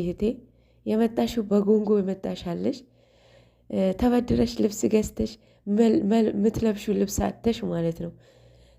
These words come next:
ተበድረሽ የገዛሽ አለሽ። የመጣሽበትን መነሻሽ አትርሺው።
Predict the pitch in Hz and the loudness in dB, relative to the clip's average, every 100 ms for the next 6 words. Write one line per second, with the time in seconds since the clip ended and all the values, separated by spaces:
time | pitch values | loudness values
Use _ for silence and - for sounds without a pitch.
0 | - 262 269 262 247 247 208 208 185 185 | -4 2 2 4 2 2 2 2 2 -2
1 | 180 180 175 170 - - _ _ - - | -2 -6 -6 -10 -12 -20 _ _ -20 -2
2 | 208 220 226 220 226 202 208 - 196 196 | 0 2 0 -2 -6 -4 -6 -4 -4 -2
3 | 202 - _ _ 208 302 320 277 269 240 | -4 -8 _ _ -2 2 2 2 -2 -2
4 | 226 202 196 175 - | -4 -4 -6 -6 -6